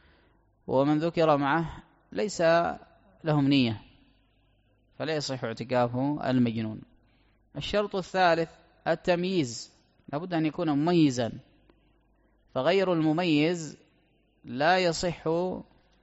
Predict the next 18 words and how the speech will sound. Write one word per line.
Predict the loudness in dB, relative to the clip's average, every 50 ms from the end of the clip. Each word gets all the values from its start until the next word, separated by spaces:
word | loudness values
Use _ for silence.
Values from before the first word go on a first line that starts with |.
| _ -8
منه | -6 -4 -2 0 0 2
الاعتكاف. | 0 0 -2 -2 -4 -2 2 2 2 2 2 -2 -12 _ -4
تمييز | -4 -4 -2 -4 -4 -4 -4 -4
يعني | -4 -2 -2 -2 -2 -2 -2
إذا | -4 -6
كان | -4 -4 -4 -4 -4
صغيراً | -4 -6 -6 -4 -2 0 0 0 0 -2 -6 -8 -12 -12 -6
لابد | -6 -6 -6 -6 -6
أن | -6
يكون | -6 -6 -4 -4 -2
مميزاً، | -2 0 2 2 2 2 2 0 -2 -4 -4 -6 -10 _ _ -10
يعني | -8 -6 -4 -2 0
يعقل، | 0 -2 -2 -2 -4 -6 -6 -8 -14 _ _ _ _ _ _ _ _ _ _ _ _ _ _ _ _ _ _
لا | -4 -4
يشترط | -4 -4 -6 -6 -4 -2 -2 -2 -2
أن | -2 -4
يكون | -2 0 2 2 2
بالغاً، | 4 6 4 4 4 4 2 2 0 0 -4